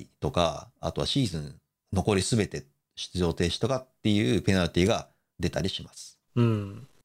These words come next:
Speaker 2: なるほどです。
Speaker 1: はい。
Speaker 2: なんか最近見たような気もしますね。
Speaker 1: あります。まあ、これきちんと、あの、告知されてるので、ジェイシーエーの方にも、
Speaker 2: はい。
Speaker 1: はい、見てみてください。
Speaker 2: はい。はい。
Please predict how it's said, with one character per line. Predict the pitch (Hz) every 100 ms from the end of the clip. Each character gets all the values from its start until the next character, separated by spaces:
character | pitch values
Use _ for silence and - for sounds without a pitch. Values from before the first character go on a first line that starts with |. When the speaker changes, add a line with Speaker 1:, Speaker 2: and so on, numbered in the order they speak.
| _ _ -
Speaker 2:
な | 104
る | 101
ほ | 95
ど | 98
で | 95
す。 | 92 - - - _ _
Speaker 1:
は | 120
い。 |
Speaker 2:
な | 120
ん |
か | -
最 | - 127 120
近 | 123 113
見 | 131
た | 139 110
よ | 107
う | 101
な | 90
気 | -
も | 104 92
し | -
ま | 98
す | - 98
ね。 | 98
Speaker 1:
あ |
り | 92
ま | 90
す。 | 82
ま | 147
あ、 |
こ | 180 185
れ | - _
き | -
ち | 190
ん | 156
と、 | 85
あ | 82
の、 | 76 71 71 64 - -
告 | 98 -
知 | 110
さ | 101
れ | 90
て | -
る | 92
の | 82 73
で、 | 71 -
ジ | 87
ェ |
イ | 87
シ | -
ー |
エ | 78
ー |
の | 69
方 | 73 71
に |
も、 | 69
Speaker 2:
は | 127 107
い。 | - - _ _ -
Speaker 1:
は |
い、 | 82 -
見 | 104
て | 123
み | 87
て | 71 71
く |
だ | 65 -
さ | - -
い。 | - -
Speaker 2:
は |
い。 |
は |
い。 | 107